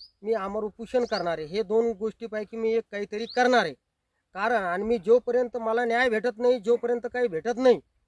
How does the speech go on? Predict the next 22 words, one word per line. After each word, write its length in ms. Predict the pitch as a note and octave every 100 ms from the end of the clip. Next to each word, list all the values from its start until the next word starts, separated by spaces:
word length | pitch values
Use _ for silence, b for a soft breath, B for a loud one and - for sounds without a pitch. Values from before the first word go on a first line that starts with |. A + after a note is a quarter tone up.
| _ _ _ -
तोपर्यंत 500 | B3+ B3 A#3+ A#3+ B3
मी 140 | A#3+
कुठल्याही 460 | - A3 G#3+ A3 B3
प्रकारचं 640 | A#3 G#3+ A3 G#3+ G#3 A#3+ A3
टावर 320 | G3+ G3 A3
ह्या 160 | G#3+ G3
कंपनीला 580 | - G3+ F#3+ G3+ G#3 G#3+
उभं 220 | G3 G3
करू 300 | - F3+ G3
देणार 340 | F3+ E3+ F3+
नाही. 160 | G3+ F#3 - B B B -
कारण 260 | A3 C#4+
माझं 340 | B3+ G#3+ A3+ C#4
जर 160 | C#4+ D4
खोटं 240 | G#3+ G#3+ C4+
असन 360 | B3+ - B3+ F3 - - - - - - - - -
तर 60 | B3
अधिकाऱ्यांना 640 | G3+ G#3+ C4 B3 B3+ B3+
येऊन 260 | B3 B3 B3+
माझ्या 260 | A#3 A#3
वावरात 320 | A#3 G#3+ A#3+ B3+
पाहावं, 380 | - A#3+ A#3+